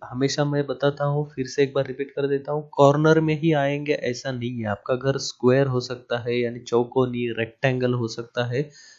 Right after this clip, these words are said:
जो जिसको हम आयताकृति कहते हैं, लंबा हो सकता है, या फिर कुछ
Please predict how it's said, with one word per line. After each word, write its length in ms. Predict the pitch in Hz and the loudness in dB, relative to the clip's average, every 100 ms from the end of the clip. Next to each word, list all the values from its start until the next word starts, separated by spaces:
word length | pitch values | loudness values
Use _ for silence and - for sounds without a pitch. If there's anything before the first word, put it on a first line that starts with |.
| _ 113 | _ 2
जो 160 | 123 | 2
जिसको 360 | 120 117 120 135 | 4 -2 0 0
हम 120 | 131 | 2
आयताकृति 640 | 107 110 127 127 123 123 127 | 2 2 2 0 0 0 2
कहते 280 | 123 117 | 2 4
हैं, 60 | 120 | 2
लंबा 240 | 113 113 | 2 4
हो 140 | 117 110 | 4 2
सकता 340 | 117 - 120 | -2 -8 -6
है, 260 | 117 147 180 - _ _ 165 | -2 -2 -4 -18 _ _ 4
या 60 | |
फिर 180 | 180 190 | 6 6
कुछ 300 | - 185 | 4 -2